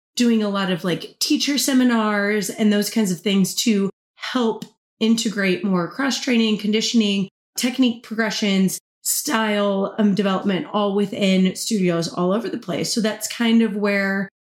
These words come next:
my career has taken me. The performing, the teaching, the choreography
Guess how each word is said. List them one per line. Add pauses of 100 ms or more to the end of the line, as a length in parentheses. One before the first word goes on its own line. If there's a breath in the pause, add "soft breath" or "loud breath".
(100)
my
career
has
taken
me. (260)
The
performing,
the
teaching,
the
choreography